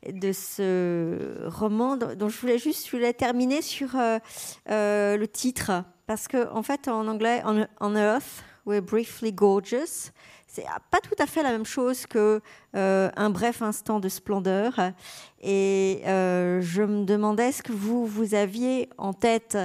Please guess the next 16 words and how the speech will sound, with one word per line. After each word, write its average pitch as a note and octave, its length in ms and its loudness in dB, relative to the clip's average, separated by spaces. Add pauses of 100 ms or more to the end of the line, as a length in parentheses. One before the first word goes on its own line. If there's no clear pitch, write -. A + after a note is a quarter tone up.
(560)
euh, F#3 540 0
quand F#3+ 160 -4
vous F#3 240 -4
avez, F#3+ 480 0
euh, E3+ 260 0
forgé F3+ 400 -2
cette F#3 220 -6
phrase, F#3 400 -4 (260)
euh, E3+ 240 -2 (540)
sur - 340 -12
Terre, G#3+ 580 2
euh, « F3 300 -6 (360)
Nous G3+ 100 0
sommes A3 360 4
brièvement A#3 640 2
magnifiques ». G3 760 0